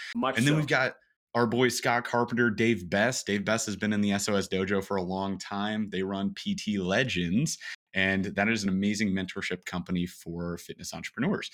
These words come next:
Speaker 2: So if you're looking to craft a better offer, uh, charge higher rates, and basically just plug and play a bolt-on service for your business and make more money now and help more people, they're the guys for you. So them,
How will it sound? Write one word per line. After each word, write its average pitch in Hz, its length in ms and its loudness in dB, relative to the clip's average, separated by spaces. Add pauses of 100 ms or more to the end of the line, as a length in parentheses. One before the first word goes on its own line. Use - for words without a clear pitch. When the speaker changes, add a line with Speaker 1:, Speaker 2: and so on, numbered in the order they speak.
(260)
Speaker 2:
So 98 160 -4
if 87 140 -4
you're 107 180 4
looking 110 340 2
to 104 140 -2
craft 95 400 -2
a 85 160 -10
better 120 300 2
offer, 104 500 0 (360)
uh, 90 320 2
charge 123 280 0
higher 113 300 2
rates, 98 300 0
and 90 80 0
basically 101 500 0
just 92 340 -8
plug 123 280 -2
and 113 120 2
play 104 300 -2
a 95 60 0
bolt-on 107 580 -2
service 90 720 -2
for 92 220 -6
your 90 120 2
business 92 640 -4
and 85 120 -4
make 95 300 0
more 98 180 0
money 95 340 0
now 87 280 -2
and 104 100 -4
help 101 200 -4
more 98 160 -2
people, 175 480 -2 (380)
they're 98 200 0
the 98 80 -2
guys 92 320 0
for - 160 -8
you. 80 260 -6
So 92 460 0 (160)
them, 147 380 2